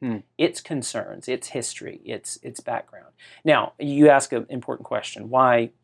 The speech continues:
Speaker 2: Black, white? Why not Hispanic? Why not, you know, Native American?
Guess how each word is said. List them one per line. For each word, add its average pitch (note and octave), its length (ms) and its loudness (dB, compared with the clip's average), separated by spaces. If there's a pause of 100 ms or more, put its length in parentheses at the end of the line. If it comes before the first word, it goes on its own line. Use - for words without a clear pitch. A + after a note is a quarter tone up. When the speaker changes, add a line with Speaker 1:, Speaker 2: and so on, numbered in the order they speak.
Speaker 2:
Black, A#2+ 260 0
white? A#2 260 0
Why A2 140 -8
not A2 220 -6 (280)
Hispanic? A2+ 540 -8
Why A2+ 100 -8
not, A2+ 260 -8 (340)
you C3 120 -14
know, A2+ 120 -8
Native A#2 320 -2
American? A#2 540 -10